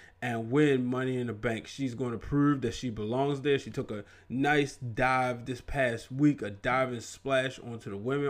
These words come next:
on Monday Night Raw, and I think that's what she's gonna prove. Like, "Look, I belong here. Let's get it done." I'm going with Dana Brooke to become Miss Money in the Bank. And then for the men,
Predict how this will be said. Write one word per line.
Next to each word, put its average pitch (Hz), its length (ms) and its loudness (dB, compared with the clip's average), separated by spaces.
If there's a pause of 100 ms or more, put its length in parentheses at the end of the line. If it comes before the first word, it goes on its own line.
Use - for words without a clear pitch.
on 110 180 -4
Monday 120 300 -2
Night 107 260 -6
Raw, 127 340 -2 (220)
and 104 120 -6
I - 20 -2
think 127 340 0
that's 131 240 0
what 131 220 0
she's 131 240 -4
gonna 120 200 -4
prove. 123 320 2
Like, 98 180 -6
"Look, 123 320 0 (360)
I 120 160 4
belong 165 520 6
here. 135 400 0 (200)
Let's 127 380 -2
get 127 180 4
it 113 160 0
done." 117 300 0 (260)
I'm 151 280 4
going 127 360 2 (200)
with 113 280 -2
Dana 123 300 4
Brooke 113 520 -2
to 131 120 -4
become 117 540 -2
Miss 127 380 0 (180)
Money 113 500 -2 (160)
in 117 220 -2
the 107 100 -4
Bank. 107 760 -6 (1700)
And 135 160 0
then 156 300 2
for 156 160 2
the 143 100 4
men, 143 560 2